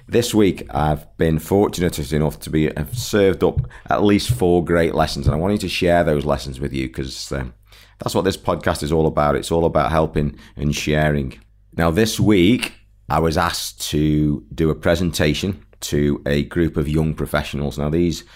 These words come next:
young professionals happen to be young people who were wor-, working in the world of professional football in an academy in the English Football League. And they were actually working on the medicine and science side of the game. They were helping young players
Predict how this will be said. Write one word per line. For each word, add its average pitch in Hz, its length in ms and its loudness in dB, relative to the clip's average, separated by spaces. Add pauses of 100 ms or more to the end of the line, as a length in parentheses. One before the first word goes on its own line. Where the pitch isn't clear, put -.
(160)
young 82 240 -2
professionals 78 800 -2
happen 76 300 -4
to - 100 -6
be 76 340 0 (540)
young 85 480 2 (460)
people 87 320 0
who 85 180 4
were 82 120 4
wor-, 85 460 2
working 87 460 0
in 82 160 0
the 80 80 2
world 85 260 2
of 80 80 -4
professional 80 500 -2
football 80 520 0
in 80 160 2
an 78 100 2
academy 85 640 0
in 80 220 0
the 78 120 2
English 78 280 0
Football 76 420 -2
League. 76 320 -2 (260)
And 78 140 -2
they 87 60 0
were 95 80 2
actually 101 260 0
working 92 300 2
on 85 80 2
the 85 40 2
medicine 80 360 0
and 80 120 0
science 80 440 0
side 76 260 0
of 67 100 -6
the 76 80 -6
game. 71 380 -4
They 73 140 -2
were 73 80 -2
helping 80 320 -2
young 78 180 -2
players 78 500 0